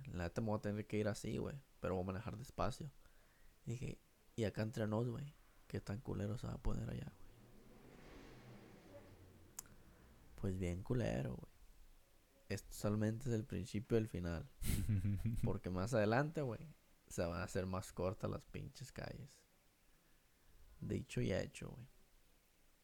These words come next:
Speaker 1: Y ahí voy, güey. Voy como a quince, que es como lo que tuve que estar manejando desde el principio, güey. Ahí voy, güey.
Speaker 2: Y vas chequeando tus pinches
Speaker 1: Simón, Simón.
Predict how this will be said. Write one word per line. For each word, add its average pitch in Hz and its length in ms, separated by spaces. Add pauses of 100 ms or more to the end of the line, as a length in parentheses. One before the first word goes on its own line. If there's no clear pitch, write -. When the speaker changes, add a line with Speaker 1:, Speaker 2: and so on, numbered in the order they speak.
(140)
Speaker 1:
Y 95 120
ahí 95 120
voy, 101 280
güey. 101 280
Voy 104 140
como 113 220
a 95 60
quince, 107 460 (200)
que 117 180
es 101 100
como 139 240
lo 120 140
que 95 100
tuve 117 280
que 113 120
estar 113 240
manejando 107 540
desde 98 140
el 87 60
principio, - 520
güey. - 120 (2250)
Ahí 92 80
voy, 92 280
güey. 95 180 (1120)
Speaker 2:
Y 110 100
vas 104 180
chequeando 123 420
tus - 200
pinches 120 500 (200)
Speaker 1:
Simón, 101 400 (360)
Simón. 90 420